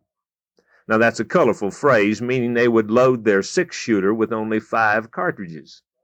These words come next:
The safest way to carry a single-action revolver was to load only five chambers and let the hammer rest in the safety position on the empty chamber.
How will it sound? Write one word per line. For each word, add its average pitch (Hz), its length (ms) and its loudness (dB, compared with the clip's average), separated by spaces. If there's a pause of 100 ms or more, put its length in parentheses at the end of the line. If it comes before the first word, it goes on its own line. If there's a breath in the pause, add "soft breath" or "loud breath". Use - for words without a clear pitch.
(600 soft breath)
The 131 100 -2
safest 160 520 0
way 98 240 0
to 117 80 -2
carry 120 340 2
a 101 60 0
single-action 110 720 -2
revolver 95 720 0 (260)
was 139 220 0
to 147 100 2
load 127 300 4
only 123 260 0
five 123 540 -2
chambers 110 640 -4 (280 soft breath)
and 233 140 -2
let 226 220 0
the 196 80 0
hammer 180 420 0
rest 120 540 0
in 131 120 -2
the 104 60 0
safety 139 420 -2
position 113 840 -4 (360)
on 117 280 2
the 113 120 0
empty 156 380 -2
chamber. 131 560 -2